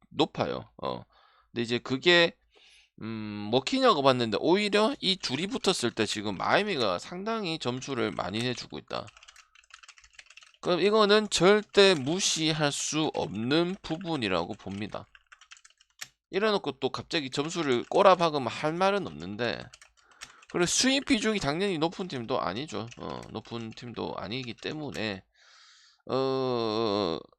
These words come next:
승보다는 다득점이 가깝지 않을까. 워싱턴도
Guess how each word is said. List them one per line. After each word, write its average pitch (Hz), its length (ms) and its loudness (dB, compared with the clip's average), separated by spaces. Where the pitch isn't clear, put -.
승보다는 254 720 10
다득점이 156 560 4
가깝지 - 480 -4
않을까. 80 540 2
워싱턴도 110 880 -2